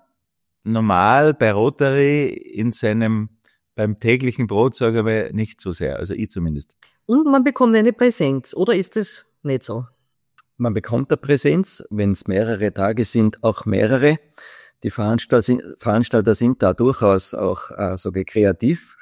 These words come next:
Speaker 3: <laughs> und hilfsbereit. Aber eins muss man auch sagen, äh, äh, a, a Fellowship ist, ist a Fellowship. Das ist, äh,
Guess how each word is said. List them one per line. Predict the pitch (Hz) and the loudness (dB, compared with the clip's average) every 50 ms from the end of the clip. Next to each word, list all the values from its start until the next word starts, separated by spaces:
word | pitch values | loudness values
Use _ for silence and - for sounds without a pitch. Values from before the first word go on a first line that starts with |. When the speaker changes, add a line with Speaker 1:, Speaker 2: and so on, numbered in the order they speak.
| - | -20
Speaker 3:
<laughs> | _ _ - | _ _ -8
und | - 131 - - - | -6 -6 -6 -6 -8
hilfsbereit. | - - 139 - - - 127 117 113 123 131 - 285 - - _ _ - - - _ _ _ _ _ _ _ _ _ _ _ | -10 -8 -8 -8 -6 -2 0 2 2 2 2 0 -4 -14 -20 _ _ -20 -20 -20 _ _ _ _ _ _ _ _ _ _ _
Aber | - 113 110 120 | 0 2 4 4
eins | 117 117 131 143 - - | 4 4 2 0 0 2
muss | 143 143 123 - | 2 2 2 2
man | 123 95 73 | 2 2 2
auch | 101 120 - | 2 2 2
sagen, | - - 120 117 110 113 107 | 2 4 4 4 4 4 0
äh, | 62 71 101 98 | -2 -2 -2 -4
äh, | - - _ _ _ - - | -4 -6 _ _ _ -6 -4
a, | 107 104 98 92 - - - - 101 - - - | -2 -2 -2 -4 -6 -8 -10 -12 -12 -12 -10 -10
a | 107 | -8
Fellowship | 95 - 113 101 110 113 110 - 120 117 - _ _ _ | -4 -2 0 2 2 2 0 0 -2 -4 -4 _ _ _
ist, | - 113 107 - - - - - _ _ | -6 -6 -6 -6 -8 -12 -14 -18 _ _
ist | - 113 101 - | -6 -4 -2 -2
a | 113 | -2
Fellowship. | - - 107 113 127 135 127 - 135 - - _ _ | -2 0 0 0 2 0 0 -2 -6 -8 -8 _ _
Das | - 98 90 104 | -6 -6 -4 -6
ist, | 101 - - - - - - | -6 -8 -8 -12 -12 -12 -12
äh, | - | -12